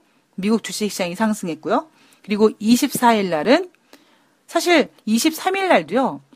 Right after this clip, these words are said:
이 커덜로 장관의 어떤 무역회의 취소 부인 발언도 있지만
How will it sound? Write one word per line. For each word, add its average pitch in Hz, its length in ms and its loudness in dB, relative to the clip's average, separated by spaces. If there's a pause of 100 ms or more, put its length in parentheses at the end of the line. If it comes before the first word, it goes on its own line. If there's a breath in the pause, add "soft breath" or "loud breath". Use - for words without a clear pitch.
(160)
이 202 140 -4
커덜로 320 420 2
장관의 208 640 0
어떤 170 400 -4
무역회의 214 440 0
취소 302 360 -4
부인 214 680 2
발언도 190 480 -2
있지만 160 680 -2